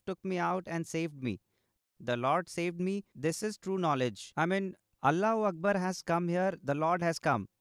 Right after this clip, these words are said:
As all the Muslims here, uh, they all say, "Allahu Akbar himself has come. Kabir Sahib has come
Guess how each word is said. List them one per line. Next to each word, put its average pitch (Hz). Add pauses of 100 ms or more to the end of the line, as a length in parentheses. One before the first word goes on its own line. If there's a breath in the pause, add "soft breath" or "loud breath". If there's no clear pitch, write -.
(120)
As 147
all 170
the 208
Muslims 196
here, 180
uh, 131
they 147
all 180
say, 185 (440)
"Allahu 190
Akbar 180
himself 156
has 143
come. 156 (200)
Kabir 156
Sahib 180
has 165
come 165